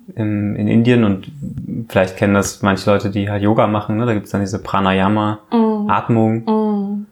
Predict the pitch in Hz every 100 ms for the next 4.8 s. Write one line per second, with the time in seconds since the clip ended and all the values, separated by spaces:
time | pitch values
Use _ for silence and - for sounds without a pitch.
0 | _ _ 104 98 101 113 120 123 113 -
1 | 110 110 113 110 107 113 110 - 117 117
2 | - - _ 107 101 98 - - _ -
3 | 110 110 104 123 113 107 98 98 92 95
4 | - 104 135 - - 208 220 233